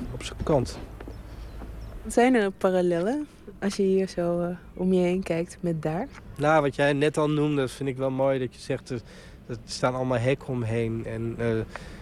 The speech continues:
Speaker 1: eh, zijn die hekken nou om de mensen binnen te hu-, houden of, de men-, of,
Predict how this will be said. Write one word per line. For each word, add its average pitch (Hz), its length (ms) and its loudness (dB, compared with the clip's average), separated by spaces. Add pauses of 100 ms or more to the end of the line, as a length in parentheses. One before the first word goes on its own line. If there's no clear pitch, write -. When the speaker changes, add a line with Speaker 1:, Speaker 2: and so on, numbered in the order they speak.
(800)
Speaker 1:
eh, 110 100 -2
zijn 120 220 4
die 127 100 4
hekken 123 240 2
nou 120 200 4
om 123 60 -2
de 120 60 2
mensen 120 340 0
binnen 123 260 2
te - 100 -4
hu-, 120 300 0
houden 117 400 0
of, 110 80 -10
de - 100 -8
men-, 117 300 -2
of, 113 200 -6